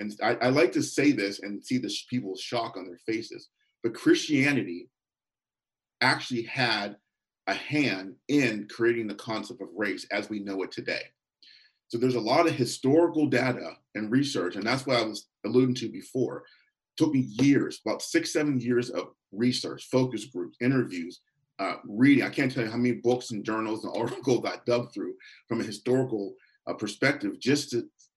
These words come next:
figure out how race started. And you can see how Christians from Europe, when, uh, Europeans started migrating and immigrating to the New World,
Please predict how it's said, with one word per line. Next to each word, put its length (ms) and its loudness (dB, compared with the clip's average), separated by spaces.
figure 460 4
out 180 0
how 320 0
race 380 0
started. 380 -4
And 260 0
you 100 4
can 160 0
see 640 -2
how 280 0
Christians 720 -4
from 280 -2
Europe, 480 2
when, 420 -6
uh, 160 -2
Europeans 600 -2
started 280 -2
migrating 640 -4
and 140 -12
immigrating 560 2
to 420 8
the 80 -14
New 240 -6
World, 300 -6